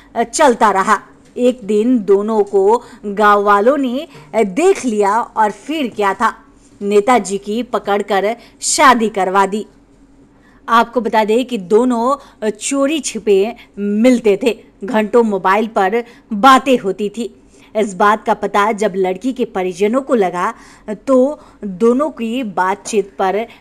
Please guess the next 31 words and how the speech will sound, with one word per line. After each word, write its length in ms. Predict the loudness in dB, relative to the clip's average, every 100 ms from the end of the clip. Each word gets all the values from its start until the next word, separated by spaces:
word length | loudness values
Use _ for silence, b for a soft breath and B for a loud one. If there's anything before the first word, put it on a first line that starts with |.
| B
लड़की 380 | -2 -2 -2 -6
के 120 | -6
परिजनों 540 | -6 -6 -6 -6 -6 -8
ने 240 | -6 -8
पाबंदी 600 | 0 2 2 2 0 -2
लगा 280 | -2 -6 -4
दी। 160 | -4 -6 b b b
इसके 300 | -8 -2 -2
बावजूद 600 | 0 0 0 -2 -4 -4
भी 240 | -4 -4 -2
दोनों 520 | 0 0 0 -8 -10 B B B
मौका 420 | 0 2 2 0
पाकर 480 | 0 -2 -2 -4 -4
मिलते 480 | -4 -4 -2 0 0
और 280 | 0 -2 -8 B B -10
बातचीत 800 | 0 2 2 0 -4 -4 -8 -4
किया 200 | 0 0
करते 380 | 0 -6 -4 -6
थे। 140 | -6 -10 _ b b b -8
इस 160 | -4
पर 220 | 0 0 0
जब 220 | -2 -2
सख्ती 420 | -6 -8 -6 -4
बढ़ी, 400 | 0 0 -2 -2
तो 140 | -2
दोनों 480 | 0 2 2 0 -6 -10 B B -10
घर 340 | -6 0 0
से 360 | 0 -2 0 -2 B B _
फरार 380 | 2 6 6 4
हो 200 | -2 -2
गए। 220 | -2